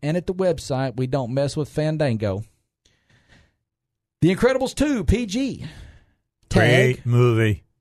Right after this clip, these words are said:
Speaker 1: Tag, Superfly, Ocean's Eight, Deadpool Two, Solo: A Star Wars Story, Hereditary, and Avengers: Infinity War. Cabot V I P Cinema dot com.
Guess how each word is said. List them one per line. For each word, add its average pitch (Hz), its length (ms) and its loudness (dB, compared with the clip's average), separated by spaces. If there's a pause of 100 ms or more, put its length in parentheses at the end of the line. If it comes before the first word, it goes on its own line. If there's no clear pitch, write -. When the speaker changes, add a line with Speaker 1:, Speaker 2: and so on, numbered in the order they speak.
(320)
Speaker 1:
Tag, 208 460 -2 (200)
Superfly, 156 600 -2 (600)
Ocean's 214 380 0
Eight, 143 420 -4
Deadpool 156 500 -2
Two, 139 360 -6 (140)
Solo: 247 360 0
A - 20 0
Star 165 240 -4
Wars 156 220 -4
Story, 156 360 -4 (180)
Hereditary, 160 720 -2 (160)
and 131 160 2
Avengers: 151 480 -2
Infinity 131 640 -4
War. 110 500 -4 (1500)
Cabot 160 300 2
V 139 180 -2
I 165 120 -6
P 202 360 -6 (540)
Cinema 156 360 -2
dot 131 200 -4
com. 202 300 -8